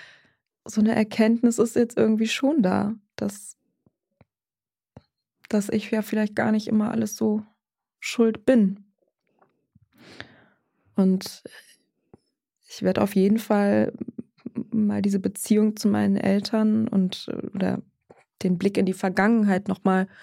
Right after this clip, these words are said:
wagen, um zu schauen, was denn, <laughs> ob das wirklich alles so in Ordnung war, was die,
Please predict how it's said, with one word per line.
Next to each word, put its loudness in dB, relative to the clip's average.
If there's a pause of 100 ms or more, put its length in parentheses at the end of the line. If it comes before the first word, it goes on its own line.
(760)
wagen, 0
um 2
zu -2
schauen, 2
was -2
denn, 0 (180)
<laughs> -20
ob -8
das -10
wirklich -2
alles -6
so 4
in 2
Ordnung -2
war, 0
was -4
die, -2